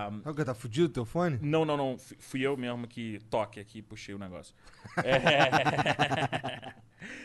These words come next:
Speaker 1: Tá.
Speaker 2: Então, a Comissão de Valores Imobiliários, ela regula, é, enfim, se você pode investir,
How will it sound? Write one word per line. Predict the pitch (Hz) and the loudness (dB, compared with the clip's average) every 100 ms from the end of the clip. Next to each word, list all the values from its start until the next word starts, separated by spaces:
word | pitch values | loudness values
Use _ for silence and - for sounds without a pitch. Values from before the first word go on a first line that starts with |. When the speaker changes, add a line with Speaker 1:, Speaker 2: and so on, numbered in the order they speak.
| - | -12
Speaker 1:
Tá. | - 104 | -8 -6
Speaker 2:
Então, | 151 151 170 | -4 0 0
a | |
Comissão | 170 175 175 | 0 -2 -6
de | |
Valores | 170 170 160 | -4 -4 -6
Imobiliários, | 165 151 156 160 | -6 -2 -2 -2
ela | 165 | -2
regula, | 175 190 151 165 175 131 110 - - | 0 0 0 0 2 2 -2 -6 -8
é, | 117 120 120 104 - - | -4 -2 -2 -4 -10 -10
enfim, | 127 135 147 120 | -6 -6 -6 -6
se | - 135 | -6 -6
você | 131 147 | -6 -6
pode | - 143 139 | -4 -4 -4
investir, | 135 127 - - 131 147 127 | -8 -12 -12 -10 -4 -2 -2